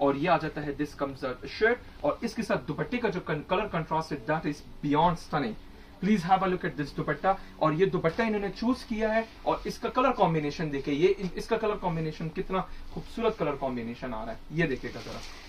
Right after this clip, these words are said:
ये color combination। और इसमें फिर हमने दो laces लगाई हैं in two different colors।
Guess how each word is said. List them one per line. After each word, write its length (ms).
ये 80
color 220
combination। 600
और 180
इसमें 240
फिर 140
हमने 220
दो 280
laces 400
लगाई 320
हैं 160
in 120
two 140
different 400
colors। 260